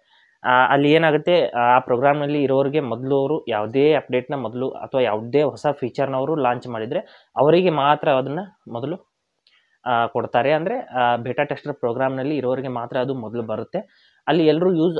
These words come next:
ಅವರು ಯೂಸ್ ಮಾಡಿದ ನಂತರದಲ್ಲಿ ಅದು, ಆ, ಚೆನ್ನಾಗಿ ವರ್ಕ್ ಆಗ್ತಾ ಇದೆ ಅಂತ ಅವರಿಗೆ ಅನಿಸಿದಾಗ ಅದು ಎಲ್ರಿಗೂ ಕೂಡ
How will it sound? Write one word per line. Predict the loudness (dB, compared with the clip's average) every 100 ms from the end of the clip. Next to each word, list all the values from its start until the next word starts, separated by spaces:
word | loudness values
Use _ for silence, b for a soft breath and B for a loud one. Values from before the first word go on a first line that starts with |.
| 0
ಅವರು | 2 4
ಯೂಸ್ | 2 0
ಮಾಡಿದ | 0 0 0
ನಂತರದಲ್ಲಿ | -2 -4 -4 -4 -4
ಅದು, | -2 -4
ಆ, | -4 _ -14 -10 -8 -8 -10
ಚೆನ್ನಾಗಿ | -14 -6 0 2
ವರ್ಕ್ | 2 2 0
ಆಗ್ತಾ | 0 -2 -2
ಇದೆ | -4 -4
ಅಂತ | -8 -10 -12 _ _ _ _ _ 0
ಅವರಿಗೆ | 0 2 0
ಅನಿಸಿದಾಗ | -2 -4 -6 -2 4 6 6 2 -2
ಅದು | -2
ಎಲ್ರಿಗೂ | 0 0 -4 -6
ಕೂಡ | -4